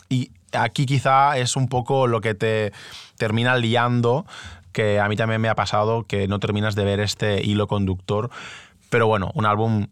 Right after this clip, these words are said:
que son diecisiete canciones, diecisiete piezas, yo creo que las, todas en ellas son muy buenas y quizá les falta este, esta unión para que sea un álbum perfecto. No sé en qué ranking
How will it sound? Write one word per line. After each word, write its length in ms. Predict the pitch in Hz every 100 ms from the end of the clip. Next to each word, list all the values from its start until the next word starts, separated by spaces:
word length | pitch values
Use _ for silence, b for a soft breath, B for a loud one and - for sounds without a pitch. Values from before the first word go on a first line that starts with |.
| -
que 160 | 95
son 280 | 90 113 117 -
diecisiete 1000 | 98 104 110 104 107 101 101 120 110 -
canciones, 440 | 110 98 110 110
diecisiete 400 | 104 104 101 110
piezas, 340 | 104 104 120
yo 80 | 107
creo 160 | 101 101
que 180 | 101 98
las, 280 | 113 - - - -
todas 240 | 127 120
en 80 | 113
ellas 160 | 110 107
son 120 | 104
muy 140 | 104
buenas 360 | 104 107 110 123
y 80 | 104
quizá 320 | 95 - 98
les 160 | 98 92
falta 460 | 98 101 101 101 - - - -
este, 580 | 113 101 110 104 101 -
esta 320 | - - 110
unión 500 | 107 101 95 90 92
para 180 | 95 92
que 80 |
sea 100 | 95
un 80 | 98
álbum 260 | 98 104 101
perfecto. 640 | 98 95 104 101 117 139 - _ _ _ _ _ B B B B B
No 140 | - 143
sé 140 | -
en 80 | 196
qué 80 | 175
ranking 300 | 143 117